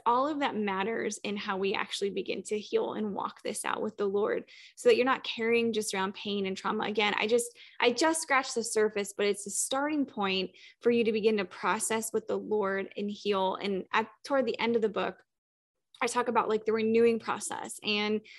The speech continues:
you know, for me, it was like, "You just need to renew your mind." And for me, it always drove me crazy <laughs> 'cause I was like, "How do you do that?" Um, so for me,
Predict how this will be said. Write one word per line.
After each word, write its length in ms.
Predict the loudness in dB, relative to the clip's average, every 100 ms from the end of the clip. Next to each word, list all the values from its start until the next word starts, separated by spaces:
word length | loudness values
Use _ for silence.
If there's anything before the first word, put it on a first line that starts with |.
| -20 _
you 80 | 2
know, 100 | 4
for 120 | 4
me, 140 | 4
it 40 | 4
was 120 | 6
like, 180 | 4 4
"You 80 | 4
just 140 | 4
need 120 | 2
to 60 | 2
renew 220 | 2 2
your 160 | 2 2
mind." 460 | 2 0 -2 -10 -4
And 240 | -2 -2 -6 _ _ _
for 140 | -2 2
me, 240 | 4 2
it 80 | 2
always 280 | 0 -2 2
drove 160 | 2
me 120 | 2 0
crazy 440 | 0 0 0 -4
<laughs> 180 | -4 0
'cause 220 | 2 2 0 -18 -20 -4
I 40 | -2
was 120 | -2
like, 120 | -4
"How 160 | -2 2
do 80 |
you 120 | 4 2
do 140 | -2
that?" 240 | -2 -2 -2 -8 -20 _
Um, 260 | 2 2 2
so 280 | 4 8 8
for 140 | 6
me, 360 | 4 2 0 0